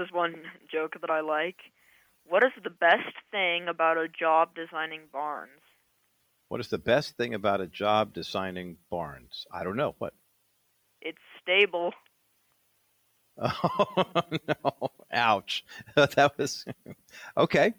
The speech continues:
Speaker 2: Okay, th-, fair enough. That, that's good. How about, g-, lay another one on me, 'cause I'm gonna use all these on my kids over Thanksgiving.
Speaker 1: All right, all right. What, or, um, why was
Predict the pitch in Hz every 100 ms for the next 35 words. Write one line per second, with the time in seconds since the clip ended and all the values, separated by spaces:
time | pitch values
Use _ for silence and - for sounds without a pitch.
0 | - 156 147 151 135 147 151 139 131 165
1 | 127 139 - 127 143 - 110 120 143 123
2 | - _ - 123 160 156 143 127 113 101
3 | 95 87 - 98 120 131 131 127 135 127
4 | 120 123 113 107 98 - 110 95 87 82
5 | 92 85 - 82 90 _ _ _ _ _
6 | - 165 139 131 135 - - _ _ _
7 | _ _ _ _ _ _ _ 165 185 196
8 | _ - 165 160 151 147 147 _ _ _
9 | - _ _ 180 202 226